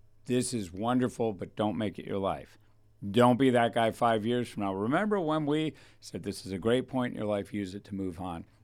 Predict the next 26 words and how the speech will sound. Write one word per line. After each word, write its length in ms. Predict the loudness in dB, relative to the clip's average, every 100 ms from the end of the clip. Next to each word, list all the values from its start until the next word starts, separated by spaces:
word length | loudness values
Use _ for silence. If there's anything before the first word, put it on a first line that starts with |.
| _ -4
And 100 | 0
that's 220 | 0 0
the 60 | -6
thing 180 | -4
with 140 | -2 -6
sports. 360 | -6 -6 -6
Dads 400 | -4 4 6 4 2
have 200 | 0 0
to 120 | -2
remember, 480 | -2 0 0 -2 -4 -12 -18
kid's 240 | 2 2 4
gonna 240 | 4 4
turn 260 | 4 4 4
eighteen, 440 | 4 2 0 0
he's 100 | 0
gonna 200 | -2 -2
have 120 | -2 -4
a 60 |
car, 380 | 0 2 4 2
a 100 | 0
girlfriend, 680 | 4 6 6 4 2 4 2
he's 160 | -2
gonna 180 | -2 -2
be 100 | 0
going 220 | 0 0
off. 200 | 0 -2